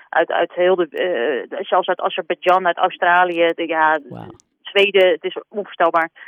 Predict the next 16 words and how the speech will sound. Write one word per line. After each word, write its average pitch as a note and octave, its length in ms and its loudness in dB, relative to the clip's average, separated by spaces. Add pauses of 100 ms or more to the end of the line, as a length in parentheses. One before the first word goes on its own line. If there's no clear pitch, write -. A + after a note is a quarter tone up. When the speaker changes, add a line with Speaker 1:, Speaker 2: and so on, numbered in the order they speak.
(260)
Speaker 1:
Het F#3 140 -14
is E3+ 100 -14
bijna E3+ 280 2
wereldwijd, E3+ 580 2
eh, E3 160 2
onder F3+ 180 -4
de E3+ 100 -6
visserij, E3 640 0
eh, - 60 2
gaat E3 180 -2
het E3 100 -8
ook D#3+ 140 -6
rond. E3+ 320 -8
Dus D#3+ 180 -14
ja, D3+ 160 -10
dat, D3+ 120 -10